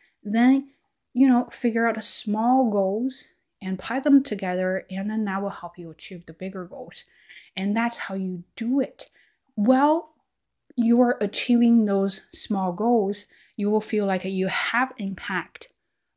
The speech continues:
on every single step because you're making changes. And when you start to make changes, you will,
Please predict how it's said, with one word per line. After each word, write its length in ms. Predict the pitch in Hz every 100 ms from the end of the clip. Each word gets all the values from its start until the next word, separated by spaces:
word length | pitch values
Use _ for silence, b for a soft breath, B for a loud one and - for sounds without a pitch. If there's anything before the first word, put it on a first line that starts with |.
| -
on 160 | 196 -
every 260 | 208 220 220
single 300 | 196 180 175
step 440 | - - 156 - -
because 320 | 175 190 185
you're 140 | 190
making 400 | 185 196 185 185
changes. 640 | - - 262 196 - - - _ B B B
And 140 | 202 202
when 100 | 233
you 120 | 277
start 260 | - 302
to 120 | - 247
make 180 | -
changes, 580 | - 190 170 170 175 -
you 180 | 196 185
will, 300 | 185 185